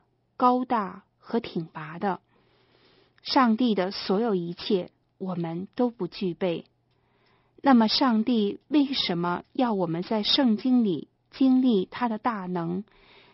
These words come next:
及巨大光芒的一幅又一幅的景象呢？我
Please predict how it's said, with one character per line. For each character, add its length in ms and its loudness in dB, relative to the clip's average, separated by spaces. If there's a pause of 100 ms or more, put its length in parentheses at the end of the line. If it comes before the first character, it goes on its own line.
(160)
及 340 0
巨 220 2
大 240 -2
光 240 2
芒 380 0
的 180 -8 (100)
一 220 0
幅 480 -6
又 200 0
一 120 0
幅 220 -6
的 80 -2
景 280 -2
象 360 -2
呢？ 240 -8 (1120)
我 360 -2